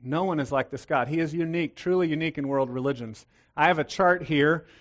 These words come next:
um, that just describes different world religions and the percentage and, uh, all the different world religions that we have broken down according to country and continent and, uh, how many percentage of those populations in different places are adherents of different world religions.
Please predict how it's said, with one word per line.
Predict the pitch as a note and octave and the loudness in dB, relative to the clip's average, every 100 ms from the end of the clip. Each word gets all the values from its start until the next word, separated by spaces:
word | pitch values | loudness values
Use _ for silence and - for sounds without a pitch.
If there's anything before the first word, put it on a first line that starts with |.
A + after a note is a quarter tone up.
| _ _ | _ _
um, | D3 C#3+ C3+ B2+ | 0 2 0 0
that | D3 | -2
just | C#3+ D3+ - | -2 -6 -8
describes | C#3+ - E3+ D#3+ - | -14 -2 2 2 2
different | F#3+ F#3 D#3+ | -2 -2 -6
world | D#3 E3 D#3+ | 0 2 2
religions | D3+ D3+ D#3+ D3 D3+ D3 | 0 0 0 0 -4 -4
and | D3+ | -4
the | |
percentage | D3 D3 - C#3+ D3 C#3 | -4 -6 -2 0 0 -2
and, | C#3+ C#3+ C#3+ _ _ _ - | -4 -4 -8 _ _ _ -2
uh, | C3+ C3+ C3+ _ _ | 2 2 -2 _ _
all | C#3+ D3 D3+ | 2 2 2
the | D3+ | 0
different | D#3 D#3 | -4 -4
world | C#3 C#3+ | -2 0
religions | C#3 C3+ C3+ C3+ | 0 -4 -4 -6
that | C#3 | -6
we | C#3 | -8
have | A#2+ C3+ C#3 B2+ | -2 0 0 2
broken | C#3 C#3 B2+ | 0 0 0
down | C3+ C3+ | 0 0
according | C3+ C#3+ C#3+ B2+ | -2 -4 -2 -4
to | C3 | -6
country | - C#3 C3 - C#3 C3+ | -6 -6 -6 -2 0 2
and | B2+ B2 | 0 -2
continent | C#3+ C3+ C3+ C3 C3 C3 B2+ | -4 -4 -2 -2 0 -2 -4
and, | C3 B2+ - _ _ _ B2 | -8 -8 -10 _ _ _ -4
uh, | B2 | -4
how | C#3 | -2
many | C3+ C3+ C3 | -2 0 0
percentage | B2 C3+ - C#3 C3 B2 | -2 -6 -4 -4 -4 -6
of | A#2 | -4
those | B2+ C3 B2 - _ _ - | 0 0 0 -8 _ _ 0
populations | C#3+ C3+ C3+ C3 C3+ B2 | 0 2 2 2 -2 -4
in | B2 | -4
different | C3 C3 | -4 -6
places | - C3+ A#2 A#2+ | -4 -2 -4 -6
are | B2 | -4
adherents | B2 A2+ D#3 D3+ C#3+ | -4 0 2 2 -2
of | B2+ | -6
different | C3 - B2+ | -6 -8 -4
world | B2+ A#2+ | -4 -4
religions. | A#2 A#2 G#2+ G#2 - | -6 -8 -10 -16 -20